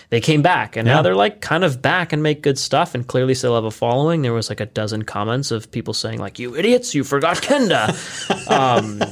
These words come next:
Speaker 1: sorry. Yes, we,
Speaker 2: Sorry.
Speaker 1: we did. Like,
Speaker 2: We
Speaker 1: we just never see them. Like, when was the last time you saw Kenda in the shop?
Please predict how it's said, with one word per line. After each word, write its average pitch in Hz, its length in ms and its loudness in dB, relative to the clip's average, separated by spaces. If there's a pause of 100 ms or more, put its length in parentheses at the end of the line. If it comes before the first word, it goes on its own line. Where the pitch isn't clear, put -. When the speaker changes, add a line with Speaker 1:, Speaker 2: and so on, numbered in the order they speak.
(260)
Speaker 1:
sorry. 113 560 0
Yes, 110 260 0
we, 101 60 0
Speaker 2:
Sorry. 95 300 2
Speaker 1:
we 101 120 0
did. 113 380 0
Like, 107 200 0
Speaker 2:
We 113 60 -2
Speaker 1:
we 110 40 -2
just 117 200 -2
never 107 380 0
see 76 220 -6
them. 60 240 -12
Like, - 160 -12
when 131 100 4
was 135 80 6
the 135 40 6
last 127 80 4
time 123 120 2
you 120 60 -2
saw - 140 -6
Kenda 92 360 -6
in 90 120 -8
the 87 60 -10
shop? - 380 -8